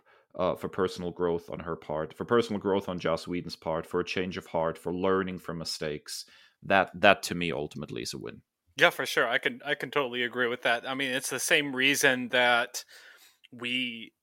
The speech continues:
Speaker 2: you know, root for storylines where Doctor Doom can be seen as, you know, someone who fights on side of the heroes, where Magneto is on, you know, the X-Men roster. So, eh, you know, someone where we,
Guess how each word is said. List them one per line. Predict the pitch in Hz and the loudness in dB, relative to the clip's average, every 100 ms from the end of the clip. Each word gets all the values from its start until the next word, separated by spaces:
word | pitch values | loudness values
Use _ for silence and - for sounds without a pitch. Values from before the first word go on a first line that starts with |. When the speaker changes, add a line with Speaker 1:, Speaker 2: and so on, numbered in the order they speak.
| _ - | _ -8
Speaker 2:
you | 139 | -6
know, | 117 117 | -4 -6
root | 117 127 151 | -6 -6 -6
for | - 139 | -4 -4
storylines | - 151 139 135 131 139 135 113 | 0 2 4 4 4 2 0 -2
where | 127 127 123 120 | 0 2 2 2
Doctor | 131 - 135 | 2 2 -4
Doom | 117 135 131 110 | -2 0 0 -4
can | - 117 | -10 -10
be | 120 117 | -10 -4
seen | - 131 127 123 120 | -4 -4 -6 -6 -6
as, | 117 117 113 113 110 - - | -6 -4 -4 -8 -6 -8 -8
you | 135 | -12
know, | 117 | -8
someone | - 127 120 | -6 -6 -6
who | 123 120 117 - _ | -8 -12 -12 -16 _
fights | 135 123 120 | -4 -4 -4
on | |
side | 113 120 | -2 0
of | 117 113 | 0 -2
the | |
heroes, | 120 147 113 98 98 - | -2 0 0 -4 -10 -8
where | 107 107 | -8 -2
Magneto | 123 120 123 135 120 113 113 123 | 0 0 -2 0 2 0 -2 -4
is | 131 131 117 - - | -2 0 0 -2 -4
on, | 123 117 123 117 _ 135 | -4 -4 -6 -14 _ -12
you | 127 | -6
know, | 123 | -4
the | 123 127 | -2 0
X-Men | - - 95 | -2 -4 -10
roster. | 98 98 101 - 110 98 | -8 -8 -8 -12 -12 -10
So, | 117 107 104 - _ _ _ _ _ _ | -8 -8 -8 -12 _ _ _ _ _ _
eh, | 127 110 50 - | -16 -14 -16 -20
you | - 135 | -8 -6
know, | 120 | -2
someone | - 160 147 143 135 | 4 4 6 2 2
where | 123 123 123 117 113 | 2 4 4 0 -6
we, | 131 127 127 123 | -6 -4 -4 -6